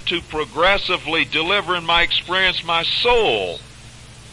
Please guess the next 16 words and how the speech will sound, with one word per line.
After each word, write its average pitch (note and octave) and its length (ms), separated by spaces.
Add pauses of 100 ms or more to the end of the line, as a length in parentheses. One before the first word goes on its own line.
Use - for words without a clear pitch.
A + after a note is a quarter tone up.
(2250)
And B2 200
so, C#3+ 420 (320)
the B2+ 140
Holy G#3 320
Spirit, E3 480
as B2+ 160
I A#2+ 160
consciously C3 880
just B2 400
count F3 340
upon B2 320
him A#2 160
to G#2 80
deal C#3+ 340
with A2+ 160
it, C#3+ 120